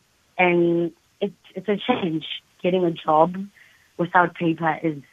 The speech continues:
is a problem, and you don't know where to go. You don't know where you're looking at, and it, it, it, it's, it's depressing in, in so to say. So,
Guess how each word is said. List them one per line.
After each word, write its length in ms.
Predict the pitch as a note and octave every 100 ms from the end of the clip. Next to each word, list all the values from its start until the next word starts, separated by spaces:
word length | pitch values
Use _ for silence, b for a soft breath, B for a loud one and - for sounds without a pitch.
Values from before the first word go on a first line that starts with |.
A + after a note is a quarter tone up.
| _
is 80 | F3
a 40 | F3
problem, 540 | - F3+ E3 D3+ C#3+ -
and 340 | E3 D#3 D#3+ _ B B
you 80 | -
don't 220 | F#3+ G3
know 100 | F3+
where 160 | F3 E3+
to 180 | - E3+ _
go. 160 | E3 E3+
You 120 | E3+
don't 180 | E3+ E3+
know 100 | E3+
where 120 | E3+
you're 180 | E3+ D#3+
looking 420 | E3+ - E3+ E3
at, 180 | E3+ E3+ - -
and 280 | E3 D#3+ D#3 B B B B
it, 140 | G3 F#3+
it, 60 | F#3
it, 440 | E3+ F3+ - - _ -
it's, 120 | G#3 B B B B B
it's 120 | F3 E3+ - -
depressing 600 | F3+ - E3+ - D3+ - - _ _
in, 480 | E3+ E3 D#3 D3+ C#3+ _ _ _ -
in 160 | D#3+ -
so 100 | E3
to 160 | - E3
say. 180 | - - - -
So, 220 | D#3+ D#3+